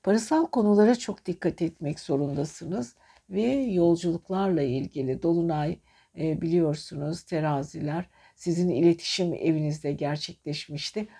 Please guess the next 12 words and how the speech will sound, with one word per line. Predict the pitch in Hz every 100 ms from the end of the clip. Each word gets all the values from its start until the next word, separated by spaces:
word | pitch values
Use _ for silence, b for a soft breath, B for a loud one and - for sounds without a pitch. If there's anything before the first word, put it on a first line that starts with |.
| B -
Aniden | 240 220 170 143 170 -
böyle | 160 170 b b -
unuttuğunuz | 233 220 - 208 202 202 190
bir | 190 175
yolculuk | 180 208 185 170 208 -
tekrar | 240 - 165 147
gündeme | 156 147 135 131 131
gelecek. | 127 127 127 123
Özellikle | 143 165 180 160 165 -
yükselen | 202 175 - 165 151 151
teraziler | 165 127 123 123 135 123
için. | 117 127 139